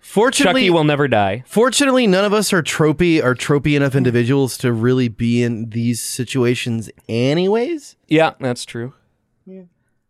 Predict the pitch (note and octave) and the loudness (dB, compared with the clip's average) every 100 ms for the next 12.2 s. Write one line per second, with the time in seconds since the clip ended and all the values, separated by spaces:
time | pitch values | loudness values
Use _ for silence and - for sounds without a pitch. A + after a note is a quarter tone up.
0 | - G3+ G#3+ A3+ C3 D#3+ D3+ D3 - - | -6 -2 0 2 2 2 2 2 -2 -10
1 | - - D#3 D#3+ D#3+ E3 F#3+ - D#3 D#3+ | -20 -6 -2 0 0 0 -2 0 0 0
2 | D3 B2+ C3+ C3 - B2 A2 G#2+ C3 G2+ | 0 -2 0 -2 -2 -4 -2 -2 -4 -10
3 | - _ _ _ _ _ _ _ _ _ | -14 _ _ _ _ _ _ _ _ _
4 | _ F#3 A3+ A#3 A#3 A3+ A3+ A3 A3 D4+ | _ 0 2 4 2 4 4 4 2 0
5 | A4 - D5+ D#5 - C5+ C#4+ C4 C4 C4+ | -6 -6 -6 -2 0 2 2 2 2 2
6 | C#4 D#4 C#4 D4+ - C#4+ - C4 - - | 2 0 0 0 0 -2 0 -2 -2 -2
7 | C#4 - A3+ - - - A3 A#3+ - _ | -2 -2 -4 -2 -6 -4 -4 -4 -8 _
8 | - - - - F3+ G#3+ B3 A3 A3 G#3+ | -20 -20 -6 0 2 4 2 2 -2 0
9 | F#3+ G#3 F3 D#3+ F3+ F3 - F3+ F3 E3 | 2 4 4 2 2 0 0 -2 0 0
10 | D3+ C3 D3 A#3 G#3 A3+ B3 F3+ A#3 C4+ | 0 0 0 2 2 2 2 2 2 2
11 | D4 B3 A#3 A3 B3 A#3+ B3 G#3+ G3+ B3 | 4 2 2 2 2 4 4 4 2 2
12 | A#3 G#3+ | 2 2